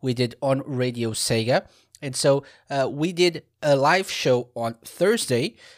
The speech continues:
April second, on Radio Sega, a roundtable episode. I'm gonna try to do some of these as, uh, you know, regularly as possible.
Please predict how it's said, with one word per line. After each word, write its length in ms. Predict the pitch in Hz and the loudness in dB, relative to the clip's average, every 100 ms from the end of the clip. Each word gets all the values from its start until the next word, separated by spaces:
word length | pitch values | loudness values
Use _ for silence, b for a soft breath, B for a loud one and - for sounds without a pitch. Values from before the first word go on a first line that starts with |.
| B | B
April 300 | 123 123 127 | -6 -6 -6
second, 500 | - 131 127 170 196 165 | -2 -2 0 -2 -6 -8
on 200 | 123 113 | -8 -4
Radio 320 | 110 139 135 135 | -2 -4 -4 -6
Sega, 500 | - 139 143 139 143 - | -2 -2 0 -4 -4 -6
a 80 | 123 | -4
roundtable 760 | 117 156 175 175 190 180 180 | 0 2 0 -2 -4 -4 -2
episode. 600 | 175 170 175 - 180 175 B B B - | -4 -4 -4 -2 -2 -4 B B B -4
I'm 420 | 160 180 185 190 | 2 2 0 -2
gonna 180 | 233 262 | -4 -2
try 280 | - 226 | 2 2
to 180 | 226 - | 0 -8
do 440 | 156 196 214 208 170 | -6 -4 -2 -6 -6
some 340 | - 208 202 | -2 0 0
of 200 | 190 165 | -2 -4
these 520 | 170 185 240 240 - - | -6 -4 -4 -4 -6 -4
as, 480 | 156 151 151 - 156 | -2 -2 -4 -6 -6
uh, 240 | 143 139 123 - | -10 -12 -14 -10
you 80 | 139 | -4
know, 160 | 131 - - | -4 -6 -4
regularly 680 | 151 156 156 147 143 147 | -2 0 -2 -4 -4 -4
as 160 | 139 - | -2 -4
possible. 640 | - 135 131 143 156 202 | -4 -4 -4 -4 -4 -4